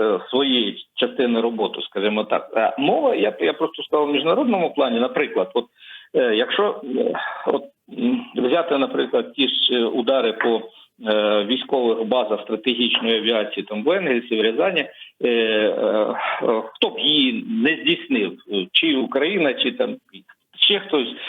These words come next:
е, ну, о, з точки зору міжнародного права, це, м,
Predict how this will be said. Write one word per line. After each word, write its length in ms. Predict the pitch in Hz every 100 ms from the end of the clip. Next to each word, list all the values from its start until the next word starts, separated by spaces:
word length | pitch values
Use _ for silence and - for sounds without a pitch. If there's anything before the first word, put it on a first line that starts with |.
| - - -
е, 260 | 120 113
ну, 260 | 117 147 117
о, 380 | 120 110 104 98
з 40 | -
точки 300 | 208 - 175
зору 180 | 185 165
міжнародного 520 | 156 147 147 135 135
права, 320 | - 98 90 -
це, 140 | 156 147 - - - -
м, 540 | 143 135 127 123 -